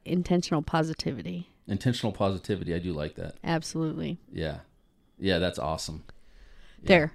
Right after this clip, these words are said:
Speaker 1: you can use that.
Speaker 2: I can use that?
Speaker 1: I'll let you have it.
Speaker 2: All right. Awesome.
Speaker 1: <laughs>
Speaker 2: Yeah. So,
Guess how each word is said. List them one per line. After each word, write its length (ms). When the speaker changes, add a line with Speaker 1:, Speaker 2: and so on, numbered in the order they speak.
Speaker 1:
you 120
can 240
use 180
that. 280
Speaker 2:
I 120
can 180
use 160
that? 240
Speaker 1:
I'll 140
let 260
you 60
have 200
it. 180
Speaker 2:
All 80
right. 280
Awesome. 480
Speaker 1:
<laughs> 180
Speaker 2:
Yeah. 400
So, 520